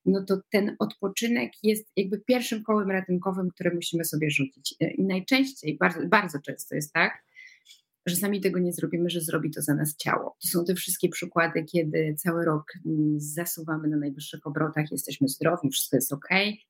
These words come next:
jedziemy na urlop i drugiego dnia urlopu zaczynamy chorować. Albo te momenty, w których czekam na weekend z upragnieniem i tak w ten weekend będę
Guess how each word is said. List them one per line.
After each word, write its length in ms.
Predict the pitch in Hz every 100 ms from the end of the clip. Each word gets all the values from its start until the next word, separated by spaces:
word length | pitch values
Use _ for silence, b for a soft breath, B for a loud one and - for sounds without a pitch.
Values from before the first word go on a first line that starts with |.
| _
jedziemy 300 | 165 175 170
na 140 | 170 -
urlop 400 | 180 180 151 151
i 40 |
drugiego 400 | 175 156 165 160
dnia 160 | 160 151
urlopu 360 | - 147 -
zaczynamy 460 | - - - - - 151
chorować. 520 | - - _ - - _ 269 370 -
Albo 260 | 190 185
te 160 | 180 185
momenty, 400 | 180 185 190 190
w 80 | -
których 240 | 175 175
czekam 420 | - 214 208 196
na 180 | 185 180
weekend 460 | 185 196 175 160 160
z 40 |
upragnieniem 720 | 165 156 160 156 175 170 156 160
i 60 |
tak 100 | 170 -
w 40 |
ten 180 | - 185 208
weekend 400 | 196 175 165 151
będę 320 | 165 165